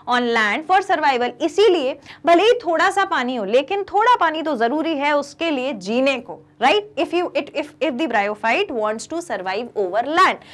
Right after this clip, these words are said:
तो इसको पानी की जरूरत पड़ेगी ही पड़ेगी। That is all about this question।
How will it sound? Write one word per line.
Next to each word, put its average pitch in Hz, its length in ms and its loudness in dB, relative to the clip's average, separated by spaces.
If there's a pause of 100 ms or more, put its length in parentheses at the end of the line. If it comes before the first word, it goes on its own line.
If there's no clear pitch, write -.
(180)
तो 294 60 -2
इसको 294 200 -4
पानी 214 280 -2
की 269 120 -8
जरूरत 214 540 -4
पड़ेगी 196 400 -2
ही 277 180 0
पड़ेगी। 311 460 -2 (360)
That 370 200 6
is 359 120 4
all 349 240 6
about 320 200 4
this 349 280 -2
question। 359 520 2